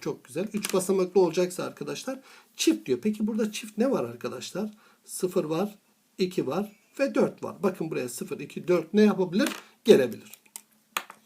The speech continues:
Arkadaşlar kaç farklı çift dediği için buraya sıfır, iki, dört gelebilir. Yani üç rakamdan herhangi biri gelebilir. Buraya arkadaşlar üç basamaklı olabilmesi için sıfır gelmez.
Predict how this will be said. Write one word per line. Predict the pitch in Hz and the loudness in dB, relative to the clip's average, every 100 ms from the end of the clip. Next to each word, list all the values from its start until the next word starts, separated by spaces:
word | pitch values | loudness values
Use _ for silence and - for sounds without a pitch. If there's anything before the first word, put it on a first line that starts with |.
| - - - - - - | -14 -10 -10 -12 -20 0
Arkadaşlar | 233 254 330 302 - 147 127 | 2 2 0 0 2 0 -4
kaç | - 269 269 - | -2 -4 -4 -2
farklı | 185 156 226 208 | -2 0 -2 -2
çift | - - - | -4 -6 -4
dediği | 143 123 | -2 -2
için | 120 196 240 185 | -2 -2 -2 0
buraya | 139 120 123 | 2 2 -2
sıfır, | - 185 127 | -6 -4 -6
iki, | 143 - 220 262 269 _ 220 | -8 -4 -2 -2 -6 _ 10
dört | 214 214 - | 10 8 0
gelebilir. | 123 107 104 143 | -2 -2 -6 2
Yani | 202 185 180 254 - _ _ - | 2 4 2 2 -4 _ _ 0
üç | 208 - | 0 0
rakamdan | 139 - 131 131 143 | -8 -8 -8 -6 -6
herhangi | 143 180 196 190 127 | 0 2 4 2 0
biri | 127 143 | -6 2
gelebilir. | 208 196 262 277 202 - - _ - - _ - | 6 6 4 4 2 2 -6 _ -20 -20 _ 2
Buraya | 285 359 269 | 6 8 6
arkadaşlar | 185 214 185 - 208 - _ _ _ - | 4 2 2 2 0 -2 _ _ _ -4
üç | 247 - - | -4 -2 0
basamaklı | 185 202 190 185 - | 2 2 2 2 6
olabilmesi | 190 180 170 170 160 - | 6 6 2 -2 -4 -6
için | - 143 | -8 -6
sıfır | - 180 135 | -6 -6 -4
gelmez. | 135 139 123 185 254 - | -2 -2 2 2 2 -2